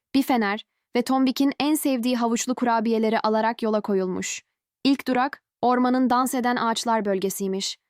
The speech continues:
"Bu ağaçlar rüzgarla birlikte dans edermiş. Bakın nasıl da sallanıyorlar," demiş Cikcik, kanatlarını hayranlıkla çırparak. Tombik de gülmüş.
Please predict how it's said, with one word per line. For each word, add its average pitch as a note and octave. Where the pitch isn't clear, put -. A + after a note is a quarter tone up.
"Bu C4+
ağaçlar B3
rüzgarla A#3+
birlikte G3+
dans G3
edermiş. F#3+
Bakın C#4
nasıl C4+
da C4+
sallanıyorlar," A3+
demiş A#3+
Cikcik, G3+
kanatlarını A#3+
hayranlıkla A#3
çırparak. G3+
Tombik C4
de D4
gülmüş. G#3